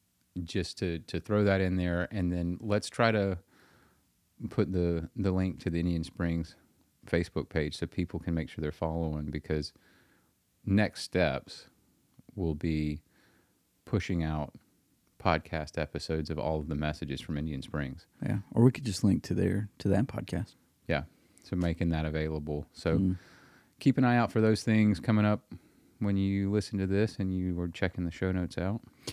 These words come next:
Speaker 2: And if you listened to last week's episode,
Speaker 1: Mm-hmm.
Speaker 2: um, keep an eye out too,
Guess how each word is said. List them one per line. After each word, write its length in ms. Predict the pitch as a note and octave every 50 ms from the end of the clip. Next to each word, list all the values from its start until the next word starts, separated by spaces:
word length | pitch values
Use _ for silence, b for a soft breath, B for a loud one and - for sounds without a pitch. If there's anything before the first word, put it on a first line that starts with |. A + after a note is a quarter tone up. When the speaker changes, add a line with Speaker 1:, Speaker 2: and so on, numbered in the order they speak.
| B B _
Speaker 2:
And 80 | A2+ G#2+
if 100 | - -
you 80 | G#2+
listened 320 | F#2+ B2 D#3+ - - A#2 -
to 100 | - F#2+
last 360 | F2 F2 F#2 G#2 A2+ - -
week's 220 | F2+ F2+ - - -
episode, 440 | - - - - - - - - - - _ _ _ -
Speaker 1:
Mm-hmm. 400 | F2+ D#2+ D2+ E2 D#2 D#2 D#2+ G2 G2 - _ _ _ _ _ _ _ _ _ _ _ _ -
Speaker 2:
um, 540 | G#2+ G2+ F#2+ F#2 F2+ F2 F2 F2 F2 F2 - _ _ _ _ _ _ _ _ _ _ _ _ _ _ _
keep 220 | - - A2 -
an 60 | F#2
eye 120 | F2 F2 F2+
out 180 | E2+ - -
too, 440 | - - A#2+ G#2+ G2 F#2 F#2 G2